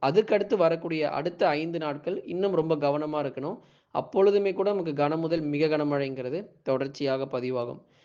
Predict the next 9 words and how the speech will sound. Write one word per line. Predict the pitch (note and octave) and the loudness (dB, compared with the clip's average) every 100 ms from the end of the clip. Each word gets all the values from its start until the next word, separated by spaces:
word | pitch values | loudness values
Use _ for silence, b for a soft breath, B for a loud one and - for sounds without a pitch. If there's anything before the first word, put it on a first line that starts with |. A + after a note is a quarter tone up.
| b b - | b b 4
தென் | E3+ F#3+ | 4 4
மாவட்டங்கள், | F3+ C#3+ C#3 C3+ B2 A#2+ - | 0 -2 -2 -6 -8 -10 -6
அடுத்தபடியாக | C#3 D3 D3+ C#3+ C#3+ C#3+ | -4 -2 -2 0 2 0
தென் | D3 C#3 D3 | -2 -2 0
மாவட்டத்துல | C#3 C3 C3 C3 D#3+ E3+ | 0 0 -2 -4 0 0
மதுரை | C#3+ C3 E3 F3 F3+ | 2 0 0 0 0
மற்றும் | D3+ C#3+ E3 | -2 -2 -2
திண்டுக்கல் | C#3+ D3 D#3+ E3 D3 | 0 0 0 0 2
மாவட்டத்துல | C3+ C3 C3 - C#3+ | 2 0 -4 -8 -2